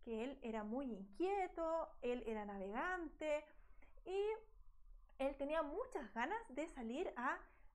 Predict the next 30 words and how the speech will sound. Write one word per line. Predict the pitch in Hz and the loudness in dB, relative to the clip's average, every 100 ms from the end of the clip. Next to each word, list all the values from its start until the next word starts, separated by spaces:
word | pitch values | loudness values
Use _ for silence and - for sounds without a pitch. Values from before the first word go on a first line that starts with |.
| - - | -18 -2
aventurarse | 233 226 220 220 220 294 339 339 - | 2 2 0 2 6 8 8 4 -4
por | 302 254 | 0 0
el | 220 | 0
océano | 208 - 240 262 311 415 - - - | -4 -4 0 0 0 -4 -6 -20 -4
porque | 233 226 214 | -4 0 -2
decían | 202 220 254 254 | -2 -2 0 0
que | 226 | 0
había | 220 220 | 0 0
monstruos | 202 190 190 202 214 - 302 320 339 | 0 -2 -2 -4 -6 -10 -6 -6 -4
en | 339 | -4
el | 339 | -2
océano | 339 339 277 277 285 339 381 - - | -4 -2 0 2 0 -2 -6 -16 -10
o | 233 226 | -6 -2
que | 233 | -2
los | 220 220 | -2 0
barcos | 233 240 | 0 0
se | 254 | -4
podían | 226 202 214 220 | -2 0 0 -2
caer | 214 208 240 - | -2 -2 -2 -4
por | 226 254 285 - - - - | 0 0 -2 -10 -18 -14 -2
barrancos | 214 214 247 247 | 0 2 0 -2
gigantes, | - 220 220 247 - 392 - - - | -4 -2 -2 -2 -4 -4 -6 -14 -6
pero | 240 220 214 | 0 2 4
él | 320 349 - | 2 2 -4
era | 214 220 | -2 0
muy | 220 233 359 415 | 0 4 4 4
aventurero | 330 320 262 220 254 294 | 2 0 0 2 4 2
y | 220 202 | 2 0
muy | 220 311 | 2 2
valiente, | 269 208 208 208 - 320 | 0 -4 -6 -8 -6 -6